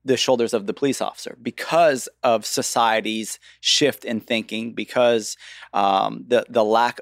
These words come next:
of objective truth is s-, so popular right now.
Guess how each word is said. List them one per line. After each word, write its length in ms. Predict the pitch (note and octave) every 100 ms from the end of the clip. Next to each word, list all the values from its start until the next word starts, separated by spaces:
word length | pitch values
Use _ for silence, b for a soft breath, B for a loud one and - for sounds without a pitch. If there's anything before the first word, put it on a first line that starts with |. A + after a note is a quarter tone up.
| -
of 400 | A#2+ G#2+ G#2 - -
objective 640 | A#2+ A2+ B2 A2+ - G#2+
truth 400 | - - C3 - -
is 420 | A2+ A2 G#2+ G2+ - -
s-, 100 | -
so 800 | - - - - - - - C3+
popular 540 | - B2+ B2+ D3 A#2+
right 180 | G#2 -
now. 340 | G#2+ F#2+ A2